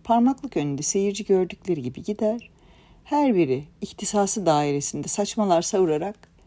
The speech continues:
tütün vesaire istermiş. Hafız cenazelerde,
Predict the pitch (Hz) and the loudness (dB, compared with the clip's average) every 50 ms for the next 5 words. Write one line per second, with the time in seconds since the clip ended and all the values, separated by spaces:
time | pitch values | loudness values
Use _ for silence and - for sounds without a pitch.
0 | _ _ _ - 262 226 - 254 233 220 202 202 - - 190 170 156 151 143 143 | _ _ _ -6 -6 0 2 2 4 4 2 0 2 2 4 4 4 2 0 -2
1 | 143 - - - - - - 135 - - - - _ _ _ _ _ _ _ _ | -4 -6 -8 -8 -10 -10 -12 -12 -14 -14 -16 -18 _ _ _ _ _ _ _ _
2 | _ _ _ _ _ _ _ _ _ _ _ _ - - - - - - - - | _ _ _ _ _ _ _ _ _ _ _ _ -20 -20 -20 -20 -20 -20 -20 -20
3 | - - - - - _ _ - - 196 202 208 - - 320 330 - - - - | -20 -20 -20 -20 -20 _ _ 0 4 4 4 4 2 0 -2 -2 -2 -6 -8 -12
4 | _ _ _ - 160 175 175 175 180 180 175 - 180 170 165 160 151 147 143 - | _ _ _ -2 0 2 4 4 2 2 2 0 0 0 0 0 0 -2 -4 -6
5 | 147 147 | -10 -12